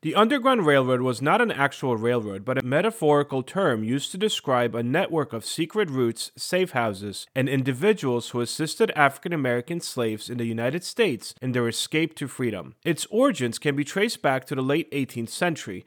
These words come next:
as slavery expanded in the southern United States. So did the resistance to it by Quakers and other abolitionist groups.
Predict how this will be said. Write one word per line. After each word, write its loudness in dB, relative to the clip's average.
as 0
slavery 0
expanded 0
in -2
the -2
southern 0
United -4
States. -2
So 4
did 0
the 2
resistance -2
to 0
it -2
by 0
Quakers -2
and -2
other -2
abolitionist -6
groups. -16